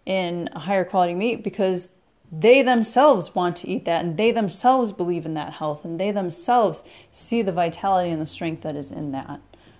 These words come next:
okay? And, um, you're not just feeding a corporation, 'cause that's essentially what's happening. When you buy that a buck a dozen eggs,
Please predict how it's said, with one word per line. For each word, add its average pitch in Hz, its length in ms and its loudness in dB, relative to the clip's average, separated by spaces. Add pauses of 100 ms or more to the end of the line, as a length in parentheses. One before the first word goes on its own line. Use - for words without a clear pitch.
(140)
okay? 160 320 -8 (440)
And, 185 400 0 (580)
um, 160 400 2
you're 208 160 2
not 208 180 4
just 196 240 -2
feeding 196 560 2
a 165 120 -2
corporation, - 800 -2 (260)
'cause 214 140 0
that's 254 240 6
essentially 180 400 -2
what's 143 140 -8
happening. - 460 -14 (300)
When 190 160 -2
you 233 80 6
buy 240 220 8
that 214 320 8
a - 40 0
buck 202 280 2
a - 20 -4
dozen 190 320 4
eggs, 190 320 2